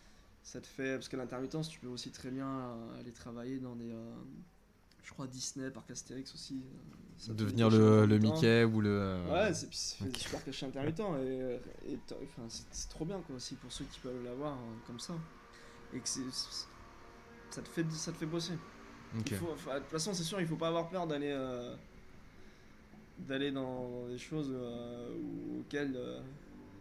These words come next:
Speaker 1: il faut redescendre, quoi. Moi, c'est vrai que, euh, <laughs> passer là, en tant que jockey, où j'étais un peu dans ma petite bulle, euh,
Speaker 2: Ouais.
Speaker 1: machin,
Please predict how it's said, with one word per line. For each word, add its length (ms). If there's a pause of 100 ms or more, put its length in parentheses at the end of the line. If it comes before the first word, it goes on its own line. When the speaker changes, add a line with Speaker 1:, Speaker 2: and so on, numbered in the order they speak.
(880)
Speaker 1:
il 60
faut 140
redescendre, 400
quoi. 160
Moi, 100
c'est 160
vrai 160
que, 140
euh, 340 (300)
<laughs> 880
passer 280 (160)
là, 280
en 60
tant 140
que 80
jockey, 360
où 180
j'étais 220
un 60
peu 120
dans 120
ma 120
petite 280
bulle, 240
euh, 120
Speaker 2:
Ouais. 200
Speaker 1:
machin, 360